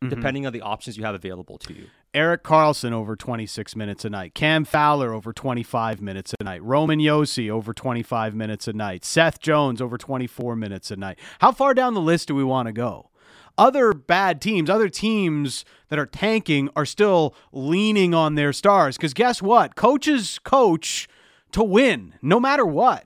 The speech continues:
Speaker 2: Right. No, hundred percent, hundred percent. And like I said yesterday, 'cause people were mentioning, "What about the coach thing?" I said yesterday, the, the reason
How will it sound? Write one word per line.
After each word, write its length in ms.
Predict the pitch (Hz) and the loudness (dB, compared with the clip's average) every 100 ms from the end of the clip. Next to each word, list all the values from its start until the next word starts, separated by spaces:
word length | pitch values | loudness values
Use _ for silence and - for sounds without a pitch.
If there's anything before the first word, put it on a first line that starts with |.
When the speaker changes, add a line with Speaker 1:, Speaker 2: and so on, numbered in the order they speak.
| - | -6
Speaker 2:
Right. 200 | 113 92 _ _ 247 | -6 -6 _ _ -4
No, 100 | 247 | -2
hundred 220 | 262 285 | -2 -6
percent, 380 | 190 - 147 - | -8 -6 -6 -6
hundred 160 | 196 202 | -6 -6
percent. 320 | 139 143 107 | -6 -10 -6
And 100 | 185 | -2
like 140 | 214 247 | -2 -2
I 40 | |
said 220 | - 202 | -6 -6
yesterday, 540 | 131 - 143 139 170 202 | -6 -6 -8 -6 -6 -8
'cause 160 | 123 | -12
people 140 | 156 147 | -6 -6
were 60 | |
mentioning, 320 | 127 127 127 | -6 -8 -6
"What 80 | 123 | -6
about 140 | 151 139 | -4 -6
the 60 | |
coach 260 | - 127 - | -8 -8 -8
thing?" 200 | 92 92 _ _ - | -16 -18 _ _ -2
I 120 | 202 | -2
said 280 | 240 294 226 | 0 -2 -2
yesterday, 560 | 214 226 160 120 95 92 _ _ | -2 -2 -4 -6 -6 -12 _ _
the, 140 | 127 151 | -10 -10
the 200 | 143 147 | -6 -6
reason 600 | 127 180 220 240 240 | -4 -4 -4 -4 -6